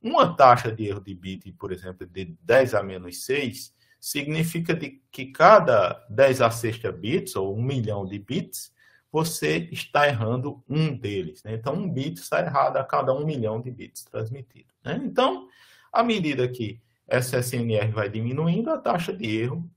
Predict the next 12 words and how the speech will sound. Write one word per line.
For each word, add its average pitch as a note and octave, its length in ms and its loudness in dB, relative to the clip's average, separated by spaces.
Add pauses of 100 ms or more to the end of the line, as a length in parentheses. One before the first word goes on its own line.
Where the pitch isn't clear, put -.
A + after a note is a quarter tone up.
(160)
vai A#2 400 4 (120)
aumentando. D3 720 2
Então, A2+ 400 -4 (140)
não E3+ 400 0
é D#3 100 2
algo F#3+ 320 2
bom, D3 340 2
né? A2 300 -4 (120)
O, A#2 640 0 (320)
o, B2+ 540 -2
o - 100 -16
que, C#3 460 -6